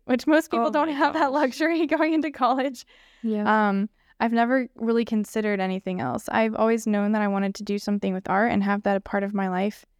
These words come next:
Speaker 1: Um, but I don't feel like I need to get a specific education for the art that I'm doing. The only time in my life where I've been like, "I'm not sure what the next educational step is," is now because I'm
Speaker 2: Mm.
Speaker 1: interested in getting a master's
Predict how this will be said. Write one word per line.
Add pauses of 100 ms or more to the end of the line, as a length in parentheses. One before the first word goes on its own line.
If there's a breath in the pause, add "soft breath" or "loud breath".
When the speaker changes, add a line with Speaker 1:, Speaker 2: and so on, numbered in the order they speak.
(680)
Speaker 1:
Um, (240)
but
I
don't
feel
like
I
need
to
get (140)
a
specific
education
for
the
art
that
I'm
doing. (680)
The
only
time
in
my
life
where
I've
been
like,
"I'm
not
sure
what
the
next
educational
step
is,"
is
now
because
I'm
Speaker 2:
Mm.
Speaker 1:
interested
in
getting
a
master's